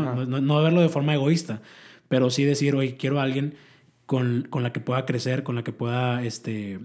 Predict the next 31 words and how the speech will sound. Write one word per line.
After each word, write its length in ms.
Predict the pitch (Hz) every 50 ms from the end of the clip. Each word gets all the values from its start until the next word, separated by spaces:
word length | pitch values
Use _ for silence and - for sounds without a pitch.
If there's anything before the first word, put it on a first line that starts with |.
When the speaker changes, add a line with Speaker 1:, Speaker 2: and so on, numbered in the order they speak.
| - _ -
Speaker 2:
eh, 180 | - 107 101 101
construir 340 | - 120 123 120 - 120 120
una 140 | 123 123 117
vida, 360 | 117 123 131 131 127 127 123
construir, 540 | 123 120 120 - 113 113 113 117 120 113 117 - - - - _ _ -
eh, 640 | 113 110 110 107 107 107 104 101 101 98 101 104 117 120
hacer 200 | 120 - 127 127
muchas 320 | 127 127 123 135 123 120
cosas, 380 | - - 127 127 123 127 123 -
¿por 180 | - 131 123 120
qué 80 | 123 120
no 240 | 123 123 123 123
emprender 460 | 123 123 123 120 123 117 113 117 120 117
algo?". 400 | 117 120 117 117 117 117 117 - - - - _ _ _
¿Sí 140 | - -
me 40 | 160
explico? 280 | 165 165 170 151 143 139
O 20 |
sea, 320 | 123 131 123 113 123 143 - - - - -
Speaker 1:
Sí, 120 | - 185
y 260 | 185 180 180 - - 165
lo 100 | 165 165
conectamos 460 | 165 160 156 147 143 143 156 185 185
con 240 | - 202 175 170 170
otro, 340 | - 143 143 143 175 180 175 175
otro 240 | 170 143 147 160 147
punto 240 | 156 151 147 170 170
que 80 | 170
escribieron 380 | 156 - - 139 131 135 147 147
que 100 | 143 135
fue 600 | 127 - 127 127 127 135 139 135 - - -